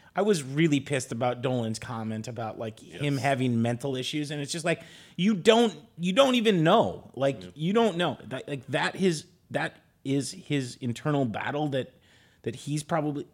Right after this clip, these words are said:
Speaker 1: probably has to deal with, and if he needs help, he's got, he's gotta take that own action. But you're saying something on his behalf which may or may not be true.
Speaker 2: I feel for all the international players on the team right now. I feel like for Pingz-, Porzingis and Kuzmingasis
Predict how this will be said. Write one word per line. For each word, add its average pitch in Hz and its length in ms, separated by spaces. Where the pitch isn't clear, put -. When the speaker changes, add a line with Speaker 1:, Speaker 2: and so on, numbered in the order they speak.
Speaker 1:
probably 147 360
has 143 260
to 151 80
deal 131 280
with, 170 220
and 120 360
if 139 160
he 160 120
needs 160 220
help, 135 240
he's 139 260
got, 160 220
he's 160 220
gotta 170 240
take 151 240
that 143 120
own 135 140
action. 123 260
But 135 140
you're 220 260
saying 220 560
something 214 440
on 151 100
his 170 180
behalf 151 460
which 131 240
may 147 220
or 139 80
may 131 280
not 123 200
be 113 80
true. - 340
Speaker 2:
I 127 120
feel 170 180
for 113 120
all 98 100
the 85 80
international 90 460
players 85 300
on 82 80
the 80 60
team 92 180
right 80 120
now. 82 140
I 80 60
feel 87 160
like 82 140
for 85 120
Pingz-, 85 440
Porzingis 85 640
and 82 140
Kuzmingasis 80 800